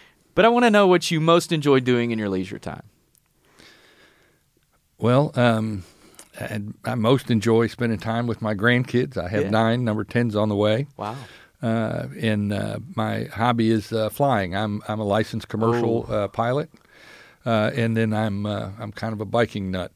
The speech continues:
Speaker 2: uh, for mostly probably for mental health, but, uh, hopefully, <laughs> hopefully for my physical health as well.
Speaker 1: It's good for you. Good for you. I don't know about the flying. I don't, <laughs> I don't know how much I can get behind that. I'm a little
Speaker 2: Uh.
Speaker 1: afraid of heights, so <laughs> I, I stay away from that. Um, so I asked this of all of our wonky guests.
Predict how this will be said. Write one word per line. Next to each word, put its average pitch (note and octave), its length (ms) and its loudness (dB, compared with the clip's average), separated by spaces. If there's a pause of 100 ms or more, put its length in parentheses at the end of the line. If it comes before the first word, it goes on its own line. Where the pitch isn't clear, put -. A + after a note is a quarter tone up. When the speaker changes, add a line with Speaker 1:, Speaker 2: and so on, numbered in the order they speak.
(160)
Speaker 2:
uh, A2 260 -4
for G#2+ 240 -8 (120)
mostly A#2+ 400 -2
probably G#2 280 -4
for - 120 -10
mental G#2 260 0
health, G#2 300 0
but, G2+ 140 -4 (460)
uh, G#2+ 240 -4
hopefully, A2 360 0
<laughs> - 0 -
hopefully A2 340 -2
for G2+ 100 -6
my G2 160 -2
physical F#2+ 360 -6
health G2 260 -4
as - 160 -6
well. - 120 -6
Speaker 1:
It's - 80 -10
good - 220 -2
for - 220 -6
you. A2 180 -4
Good - 280 -6
for - 160 -6
you. F#2 80 -4 (240)
I - 80 0
don't F3 100 -2
know D#3+ 60 -2
about C#3+ 200 -2
the G#2 60 -4
flying. G#2 500 -2
I G#2+ 40 -8
don't, A#2+ 160 -8
<laughs> - 0 -
I B2 60 -4 (100)
don't F#3+ 100 -2
know E3+ 120 2
how - 200 0
much C#3+ 160 -6
I C#3 60 -4
can B2+ 120 -12
get C3 160 -4
behind C3+ 300 -2 (120)
that. - 160 -8 (180)
I'm F3+ 120 2
a F#3 60 2
little D#3 220 6
Speaker 2:
Uh. - 40 2
Speaker 1:
afraid C#3 220 4
of A2+ 80 6
heights, G#2 300 2
so A#2 120 0
<laughs> - 0 -
I, A2 60 2 (320)
I A2+ 100 -4
stay G2+ 220 -4
away G2+ 180 -2
from F2 200 -10
that. G2+ 160 -6 (800)
Um, D#3 440 4
so F3 360 4
I D#3 160 4
asked E3 320 0
this C#3+ 180 2
of A#2+ 140 2
all D3+ 260 6
of D3+ 100 4
our B2 120 6
wonky G#2+ 420 0
guests. F#2+ 420 -4